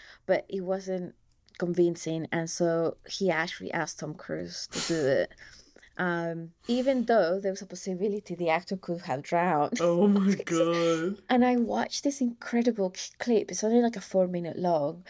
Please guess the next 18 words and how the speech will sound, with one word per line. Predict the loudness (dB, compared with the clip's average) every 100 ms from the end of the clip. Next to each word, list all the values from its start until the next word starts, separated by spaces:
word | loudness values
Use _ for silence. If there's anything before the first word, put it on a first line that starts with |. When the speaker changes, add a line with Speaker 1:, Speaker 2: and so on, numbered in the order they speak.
| -18 -18 -20 -4 -4
Speaker 1:
of | -2
how | 0 0 2
they | 0
shot | 0 0 -2 0
that. | 0 2 0 -4 _ -20 _ _ -8 -2
And | 0
it's | -2 -4
pretty | 0 2 2
insane. | 0 2 2 2 -4 -12 -18 _ _ _
Like, | 0 2 -2 -16 -20 -20 _ _ _ _ _ _ _ _ _ _
they, | 0 2 2 0 2
they, | 2
they, | 2 2 2 0 -6
they | -2 -2
really, | 2 0 2
like, | 0 -2 -4 -4
detonate | -4 -4 -8 -6 -8 -6
the, | -4 0 0 -2